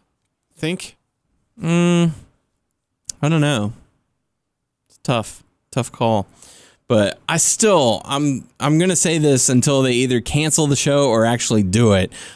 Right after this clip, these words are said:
Speaker 2: I still think two oh five Live should be filmed at Full Sail,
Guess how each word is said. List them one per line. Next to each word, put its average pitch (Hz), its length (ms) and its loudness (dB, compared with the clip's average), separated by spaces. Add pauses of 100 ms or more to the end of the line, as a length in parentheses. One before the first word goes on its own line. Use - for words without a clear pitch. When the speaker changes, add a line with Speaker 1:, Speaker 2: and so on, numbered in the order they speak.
Speaker 2:
I 113 60 -2
still 160 240 0
think 147 240 -4
two 139 160 2
oh 127 80 2
five 113 280 0
Live 104 240 4
should 107 140 -2
be 101 100 2
filmed 104 300 2
at - 100 -4
Full 90 200 0
Sail, 71 340 -2